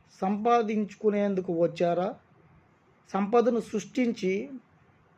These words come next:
ఉపాధినిచ్చి మనందరి మేలు కోరే నాయకుడా అనేది ముఖ్యంగా ఆలోచించి మరీ ఓటు వేయాలి.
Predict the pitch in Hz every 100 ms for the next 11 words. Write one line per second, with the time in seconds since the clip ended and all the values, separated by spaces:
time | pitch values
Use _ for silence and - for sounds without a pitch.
0 | _ _ - 185 240 254 240 220 190 233
1 | 202 190 196 208 226 202 202 214 208 190
2 | 190 180 175 180 175 175 165 165 170 208
3 | 190 185 185 - - 226 220 196 180 127
4 | - 175 180 202 196 180 180 170 190 160
5 | 156 151 143 135 120